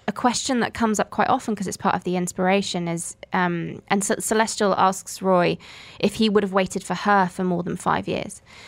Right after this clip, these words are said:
And he doesn't answer her question, but he reminds her that as a woman, she would not have been imprisoned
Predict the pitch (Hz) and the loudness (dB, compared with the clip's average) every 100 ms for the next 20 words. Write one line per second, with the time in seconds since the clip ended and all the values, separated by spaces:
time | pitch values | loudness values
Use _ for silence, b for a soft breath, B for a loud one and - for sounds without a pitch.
0 | B - 202 214 226 - 208 - 190 - | B 0 2 2 2 2 0 0 -2 2
1 | 302 - 202 175 185 202 214 220 254 262 | 2 2 -4 -2 2 2 4 2 2 0
2 | - 160 175 B B - - 214 214 196 | 0 0 0 B B -2 0 0 0 2
3 | 180 180 - 202 180 185 175 190 180 175 | 2 0 0 2 2 0 -2 -4 -2 -2
4 | 180 190 175 170 | -2 -2 -2 -4